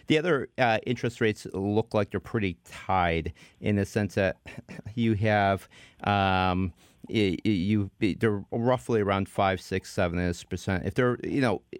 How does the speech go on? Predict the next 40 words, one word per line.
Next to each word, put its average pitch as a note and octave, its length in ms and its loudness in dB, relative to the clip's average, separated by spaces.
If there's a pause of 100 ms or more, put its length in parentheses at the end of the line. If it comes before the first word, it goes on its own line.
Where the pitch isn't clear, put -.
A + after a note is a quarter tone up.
I D3+ 100 2
would D#3+ 120 -2
say C3+ 180 2
if A#2 140 0
they, A#2+ 100 2
one B2+ 320 0
of B2 80 2
them G#2+ 140 0
is, - 80 -6
like, G2+ 160 2
seven G2+ 340 0
percent, G2 320 -2
maybe F#2 380 0 (180)
hit G#2 220 -4
that F2 180 2
one F2+ 140 -4
a - 20 -2
little F2 140 -2
bit E2+ 140 -4 (100)
harder F2+ 340 2 (360)
at F#2 120 0
first. F#2+ 260 0
We A#2+ 120 2
like B2+ 220 0
to G#2 280 0
rank, G#2 480 -2 (360)
um, F#2 420 2
our F#2+ 480 2
payoffs G2+ 560 0
by F2+ 320 2
interest - 480 -4
rate. E2 240 -2 (140)
Uh, E2 260 2
and F2+ 160 -2
so G#2 140 0
what F#2+ 120 0
you F#2 120 -2
do F#2+ 160 2
is F#2 260 0
you, F2 180 0